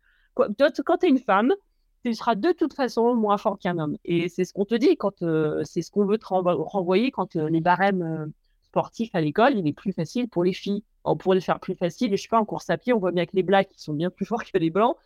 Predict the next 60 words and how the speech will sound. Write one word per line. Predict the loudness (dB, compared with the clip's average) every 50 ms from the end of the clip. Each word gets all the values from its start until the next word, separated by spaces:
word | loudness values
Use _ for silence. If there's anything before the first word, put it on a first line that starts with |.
| _ _ _ _ -2
On | -2 0
pourrait | 2 2 2 4 2
se | 2
dire, | 2 2 2 2
bah, | 2 2 0 2 2 0
les | 0 0
blancs, | 0 2 2 2 2 2 2 2
euh, | 2 0
ils | 0 0 0
ont | 0
un | 2 2
barème | 4 4 4 4 2
plus | -2 -6 -6
facile | -4 -4 -4 -4 -2 -2 0 0
en | -2
course | -4 -6 -10 -12 -10 -6 -6
à | -6
pied | -4 -2 0 0 0
parce | 0 -4 -6 -6
que | -8 -8
physiologiquement, | -6 -4 -2 0 0 0 0 -2 -6 -6 -2 -2 -2
ils | -2
sont | -2 -4 -6
pas | -6 -6 -6
taillés | -4 -2 -2 -2 -2
pour, | 0 0 0 0 0
quoi. | -2 -4 -4 -6 _ _ _ _ _ _ _ _ _ -6 -2
Euh, | 0 2 2 4 2 2 2
mais | 0 0 2
non, | 4 4 4
le, | 4 4 2 2
le, | 0 0 0 0
le, | 0 0 0 0 -2
le | -2 -4
critère | -6 -8 -8 -2 0 0 0 0
qui | -2
a | -4
été | -4 -6
choisi, | -6 -4 -2 -2 -2 -2 -2
c'est | -4 -4
le | -4 -4
sexe, | -4 -2 0 0 0 0 -2 -8 -6 -4
et | -2 -2 -2 -2
ça, | -2 -2 -2 -2
c'est, | -2 -4 -4 -4 -2
voilà, | 0 0 2 2 2
et, | 2 2
et | 0 0 -2 -2 -2
depuis | -2 -2 -4 -4 -4 -6 -4
le | -2
début, | -2 -2 -2 -2
c'est | -2 -2 0
basé | 0 0 0 0 0
là-dessus. | 0 0 -2 -2 -2 0 2
Donc, | 2 0 0
les | -4 -6
femmes | -4 -4 -4 -4
sont | -4 -4 -4
moins, | -2 -2 0 0 0 0 0
euh, | 0